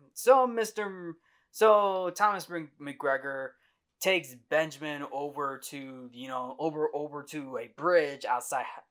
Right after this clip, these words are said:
outside of, outside, outside of the countryside to drown Benjamin. But what he doesn't realize that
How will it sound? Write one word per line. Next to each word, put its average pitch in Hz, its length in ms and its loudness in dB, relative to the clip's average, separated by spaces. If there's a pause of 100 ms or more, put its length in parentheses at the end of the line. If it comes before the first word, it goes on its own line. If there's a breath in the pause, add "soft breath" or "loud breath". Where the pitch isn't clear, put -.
(160)
outside 131 560 -2
of, 113 180 -14 (360)
outside, 170 600 6
outside 139 340 -2
of 120 60 -8
the 117 60 -16
countryside 135 720 -4 (280)
to 196 140 -8
drown 160 460 4
Benjamin. 143 440 0
But 131 140 -2
what 131 120 -2
he 127 80 -10
doesn't 123 300 -10
realize 143 600 0
that 117 300 -6